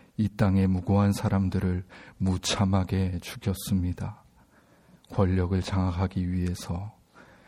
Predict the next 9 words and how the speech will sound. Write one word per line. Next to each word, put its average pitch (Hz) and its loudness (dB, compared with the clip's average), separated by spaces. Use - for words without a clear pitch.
경제적 98 4
이득을 98 2
얻기 95 0
위해서 92 -6
기꺼이 110 4
전쟁을 101 2
불사하는 101 2
이들 95 0
앞에서 92 -4